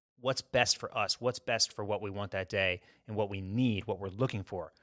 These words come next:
So why would we not wanna do the same thing when we're booking a doctor's appointment? With ZocDoc, you can see real, verified patient reviews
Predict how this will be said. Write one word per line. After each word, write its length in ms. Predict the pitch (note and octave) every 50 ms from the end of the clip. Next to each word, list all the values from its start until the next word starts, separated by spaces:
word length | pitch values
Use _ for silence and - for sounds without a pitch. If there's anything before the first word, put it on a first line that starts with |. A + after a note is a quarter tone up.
| _ _ _ _ _ _ -
So 120 | - C#3
why 200 | B2 C#3 D3 F#3
would 160 | F3+ G#3 F#3
we 120 | F#3+ F#3+ E3+
not 300 | D3+ C#3 C#3+ D#3+ C3 C#3
wanna 140 | C#3+ C#3+
do 140 | C3 C#3+ C3+
the 80 | C3 A#2+
same 380 | - - - C3+ C3 C3+ C3+
thing 240 | - - C3+ C3 C3
when 140 | B2+ B2 A#2+
we're 100 | A#2 A2+
booking 380 | G2 - B2 - - B2 A#2 A2+
a 40 |
doctor's 540 | G#2+ - _ - G#2+ C3+ C#3 - A#2+ G#2 F2+
appointment? 460 | G2+ - - F#2+ E2+ C2 - D2+ - - _ _ _ _ _ _ _ _ _ _ _ -
With 140 | A2+ G#2 -
ZocDoc, 640 | - - A#2+ B2+ D3+ - - E3+ E3 E3+ E3 - - _ _ _
you 100 | B2+ B2+
can 140 | - C3 A#2
see 180 | - - A#2
real, 540 | A2 G2+ F#2+ A2 A#2+ C3 D3 D3 D3+ D3+ - -
verified 640 | - G2+ A2+ A2+ A#2 C3+ C3 - B2 A#2 A#2+ A#2+ G#2+ -
patient 380 | - A#2+ A#2+ A2 - B2+ A2+
reviews 500 | A2+ A2 - G#2 G2+ G2+ G#2 G2+ - -